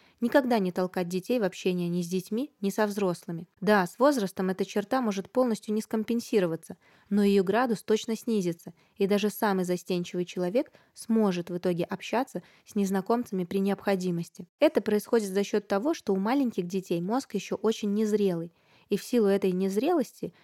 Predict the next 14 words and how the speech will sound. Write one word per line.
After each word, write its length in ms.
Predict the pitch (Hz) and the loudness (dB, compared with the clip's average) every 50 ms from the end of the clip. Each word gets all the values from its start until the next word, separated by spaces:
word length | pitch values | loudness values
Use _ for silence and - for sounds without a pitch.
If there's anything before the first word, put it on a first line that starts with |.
| _ _ - | _ _ -4
ребенок 440 | - 208 185 220 214 202 196 - 208 | -2 2 4 4 4 4 2 0 0
в 40 | |
один 240 | 202 196 196 196 190 | 0 0 2 0 0
момент 340 | 196 196 190 190 190 190 196 | 0 0 0 -2 -2 -4 -4
времени 360 | 196 233 294 311 254 208 185 | -2 -2 0 0 0 -2 -2
может 320 | 185 196 214 226 - - 220 | -2 -2 -2 -4 -4 -6 -8
испытать 500 | - - - - - - 240 233 - - | -10 -10 -8 -8 -2 -2 -2 -2 0 2
только 320 | 226 226 233 226 - - | 2 2 2 2 -2 -6
одну 400 | - 226 214 196 202 214 214 214 | -4 -2 -2 0 0 0 2 2
эмоцию, 520 | 220 220 214 190 175 175 - - - 175 - - | 2 2 0 0 -2 -2 -6 -10 -12 -12 -10 -4
думать 360 | 202 233 320 359 269 - - | 0 2 4 4 4 2 2
только 340 | - 233 233 214 - 190 180 | 2 2 2 2 0 -2 -2
одну 200 | 170 160 170 170 | -2 -2 -2 -2
мысль, 400 | 170 185 226 240 - - 208 | -2 0 -2 -2 -4 -6 -12